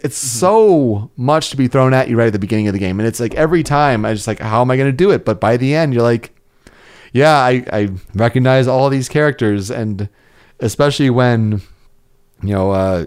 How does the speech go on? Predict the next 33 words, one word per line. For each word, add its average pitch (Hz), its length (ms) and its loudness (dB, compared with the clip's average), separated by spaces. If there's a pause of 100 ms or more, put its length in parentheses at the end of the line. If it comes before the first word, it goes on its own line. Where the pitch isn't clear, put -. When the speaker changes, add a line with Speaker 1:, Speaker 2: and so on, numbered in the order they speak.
(100)
Speaker 1:
Tsumugi 123 440 0
is 101 400 -2
bringing 117 540 -2 (500)
everyone 98 720 2
from 101 160 -4
the 95 80 -2
first 92 260 -2
two 98 140 -2
games 92 260 -2
back 98 320 0
as 95 400 -4 (420)
the 104 120 -2
fictional 117 500 -2
character 135 460 0
cosplay 123 840 0
and 98 120 -2
the - 760 -6
<laughs> - 20 -2
just, 104 320 -8
you 98 160 -6
know, 82 140 -8
twisting 117 420 -2
right 113 160 2
into 123 220 0
them. 90 280 -2 (240)
Speaker 2:
Yeah. 117 260 -4 (240)
Speaker 1:
Super 156 340 0
cool 156 240 2
moment, 143 420 2
but 135 100 0
it's 131 140 -2
just - 240 -4
like, 117 420 0